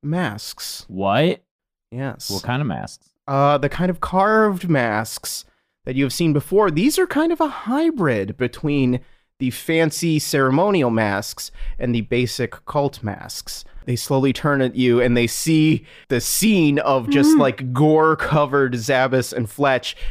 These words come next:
Speaker 1: and monstrous spaghetti clown with your bulbous pointed nose and your purple, uh, masks over your eyes, uh, <laughs> and your big fork. And there's a moment there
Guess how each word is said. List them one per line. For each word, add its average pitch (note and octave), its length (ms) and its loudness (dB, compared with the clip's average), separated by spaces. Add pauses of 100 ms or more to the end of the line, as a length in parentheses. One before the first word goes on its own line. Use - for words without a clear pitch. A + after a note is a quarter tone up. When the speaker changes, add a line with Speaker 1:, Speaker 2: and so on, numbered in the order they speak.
(160)
Speaker 1:
and B2+ 220 2
monstrous C#3 760 0
spaghetti C#3 540 0
clown B2 400 0
with A2+ 100 -2
your A#2+ 120 2
bulbous B2 520 0
pointed C3+ 480 0
nose B2+ 380 2
and A#2 120 0
your A2+ 220 2 (240)
purple, C3+ 640 0
uh, A2+ 280 2
masks A#2+ 520 -2
over B2+ 220 2
your A#2 180 4
eyes, B2 480 0 (520)
uh, B2 380 2
<laughs> A#2+ 280 0
and D#3 160 4
your C#3+ 120 2
big C#3 440 0
fork. D3 600 2 (580)
And C3 400 2 (120)
there's B2+ 360 2
a B2 60 0
moment A#2+ 680 0
there G#2+ 480 2